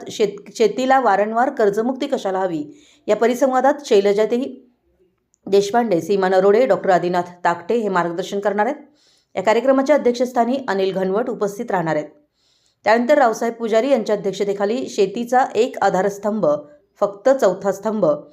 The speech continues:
या विषयावर परिसंवाद होणार आहे. यामध्ये राजकुमार चौगुले, ज्ञानेश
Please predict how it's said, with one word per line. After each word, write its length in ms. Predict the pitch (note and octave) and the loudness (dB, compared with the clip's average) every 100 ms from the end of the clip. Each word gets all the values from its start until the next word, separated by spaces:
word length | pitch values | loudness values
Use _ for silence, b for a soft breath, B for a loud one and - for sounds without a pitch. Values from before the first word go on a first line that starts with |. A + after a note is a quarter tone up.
| b b b | b b b
या 120 | G3 | 0
विषयावर 300 | A3 A#3 B3 | 0 2 0
परिसंवाद 520 | A#3+ A3+ G#3 A3+ A3 A3 | 2 0 0 0 -2 -2
होणार 220 | A3 G#3+ | -2 -2
आहे. 80 | D4 - _ _ _ - | -2 -10 _ _ _ -4
यामध्ये 260 | A3 C4 | 0 4
राजकुमार 480 | C#4 G#3+ - G#3+ G#3 | 4 2 -2 -2 -2
चौगुले, 440 | G#3 G#3 G3+ A3 B3 | 0 -2 0 2 2
ज्ञानेश 440 | A3 F#3 F#3+ F#3+ | 2 -2 -2 -4